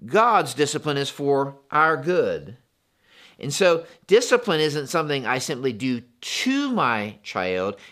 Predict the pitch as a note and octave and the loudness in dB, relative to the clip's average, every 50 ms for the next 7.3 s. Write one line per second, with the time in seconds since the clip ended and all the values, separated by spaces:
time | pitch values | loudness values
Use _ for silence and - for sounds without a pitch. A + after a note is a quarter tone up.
0 | _ _ - D#3 D#3+ E3+ E3 - - F#3+ D#3 - E3 D#3 C#3+ C3+ C3 C3 A#2+ G2+ | _ _ -2 -2 -2 -2 -4 -4 -4 -4 -4 -2 -2 -4 -4 -2 -4 -4 -4 -4
1 | A2+ B2+ B2+ B2 B2 - _ _ _ - - - - G#3 G#3+ A3 G#3+ G#3+ G#3+ G#3+ | -4 -4 -2 -4 -4 -8 _ _ _ -20 -20 -10 -2 0 0 2 2 2 2 0
2 | F3+ - - A#2 G#2 F#2+ F#2 F2 E2+ - - F2 D#2 D2 D2 - - - - - | -2 -4 -6 -6 -6 -6 -6 -6 -8 -10 -10 -8 -8 -8 -10 -12 -14 -16 -18 -20
3 | G#2+ _ _ _ _ _ _ _ _ _ _ _ _ _ _ _ _ _ _ _ | -20 _ _ _ _ _ _ _ _ _ _ _ _ _ _ _ _ _ _ _
4 | _ _ _ _ _ _ _ _ _ _ _ _ _ _ _ _ - - - - | _ _ _ _ _ _ _ _ _ _ _ _ _ _ _ _ -2 0 0 0
5 | - C#3 D#3+ E3 - D#3 F3+ F#3+ G#3+ G#3 - G#3 F3 E3+ E3 - F3 D3 - - | 0 0 0 0 2 2 2 2 2 4 4 4 4 4 2 0 -4 -4 0 0
6 | E3+ F3+ E3+ D#3 C#3 B2 A#2+ A#2+ - - A#3+ A3+ A3+ F#3 D3 B2 - C3+ C3 E3+ | 0 0 2 2 0 0 0 -2 -6 -2 2 2 2 2 2 -4 -8 -6 -2 0
7 | G3+ F#3 D#3 C3+ B2 - | 0 2 0 0 -2 -4